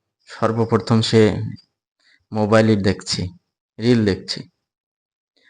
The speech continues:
এমনটা কি হচ্ছে কি আপনি তাকে পাঁচ মিনিট, দশ মিনিটের একটা সৃজনশীল ভিডিও on করে তাকে দিয়ে দিলেন, কিন্তু সে এক মিনিটও দেখতে পারছে না, আবার যাচ্ছে রিলের দিকে,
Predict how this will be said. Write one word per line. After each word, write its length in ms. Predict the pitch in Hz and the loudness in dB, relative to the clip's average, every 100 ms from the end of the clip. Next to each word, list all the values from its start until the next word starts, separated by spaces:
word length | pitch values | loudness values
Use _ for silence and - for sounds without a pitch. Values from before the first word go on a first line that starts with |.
| _ _ - - | _ _ -20 -4
এমনটা 360 | 117 143 156 | 0 2 2
কি 160 | 156 165 | 2 2
হচ্ছে 440 | 151 131 - 165 | 2 0 -2 0
কি 200 | 160 160 151 143 - - - _ _ | 0 2 2 2 -2 -14 -20 _ _
আপনি 360 | - 110 135 135 | -4 0 2 4
তাকে 440 | 131 123 139 131 | 4 2 4 4
পাঁচ 280 | 123 - 123 - | 4 2 2 2
মিনিট, 260 | 127 123 120 | 4 6 6
দশ 220 | 113 110 - | 4 2 2
মিনিটের 340 | 117 117 120 | 2 4 4
একটা 240 | 113 113 120 | 2 0 -2
সৃজনশীল 800 | - 117 110 120 117 - 123 107 | 0 2 4 4 4 2 0 2
ভিডিও 340 | 104 110 107 107 | 2 4 4 6
on 280 | 107 104 | 4 2
করে 280 | 107 104 101 | 2 2 2
তাকে 280 | 101 101 104 | 2 0 2
দিয়ে 220 | 101 107 | 2 2
দিলেন, 320 | 113 117 135 131 98 - _ _ - _ _ _ _ _ _ - | 4 4 4 2 -4 -12 _ _ -20 _ _ _ _ _ _ -6
কিন্তু 280 | 120 113 123 | -4 -2 -2
সে 300 | 120 - 123 117 110 - - | -2 0 4 4 2 -6 -2
এক 280 | 120 143 - _ _ _ - | 0 0 -6 _ _ _ 0
মিনিটও 440 | 117 120 131 135 | 4 6 6 4
দেখতে 280 | 117 104 - | 2 0 -2
পারছে 360 | 107 98 - 104 | -2 -4 0 0
না, 180 | 90 87 - _ _ _ _ | 0 -4 -10 _ _ _ _
আবার 300 | - 107 120 | -2 2 4
যাচ্ছে 340 | 113 113 - | 2 0 2
রিলের 380 | 110 107 110 101 | 4 6 4 4
দিকে, 260 | 98 92 | 2 2